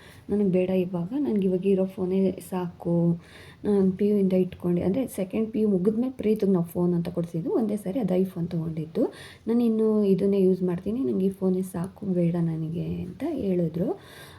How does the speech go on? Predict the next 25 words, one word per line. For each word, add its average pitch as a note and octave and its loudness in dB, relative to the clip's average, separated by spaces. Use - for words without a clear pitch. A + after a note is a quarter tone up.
ಆಮೇಲೆ A3+ 0
"ಇರಲಿ A3 4
ನೋಡು" G3 4
ಅಂತ F#3 2
ಅಂದ್ಬಿಟ್ಟು A3+ -6
ಕರ್ಕೊಂಡು F#3+ -2
ಹೋದ್ವಿ. F3 -4
ಆದರೂ G3 -2
ಒಪ್ಪಿಲ್ಲ F3 -2
ಪ್ರೀತು. F3+ -4
ನೋ-, F#3+ 2
ಅದೇ F3+ 2
ಫೋನ್ಗೆ G3 -6
ಚಾರ್ಜಿಂಗ್ F#3+ -2
ಎಲ್ಲ E3+ 0
ತೊಗೊಂಡು, E3+ 0
ಆ, G#3+ 0
ಟೆ-, F#3 4
ನಾ-, F#3+ 2
"ಬೇಡ F#3 2
ನನಗೆ" F3 0
ಅಂತ E3+ 0
ಹೇಳ್ಬಿಟ್ಟು E3+ -4
ಬರೀ G3+ -2
ಲಂಚ್ F#3 -2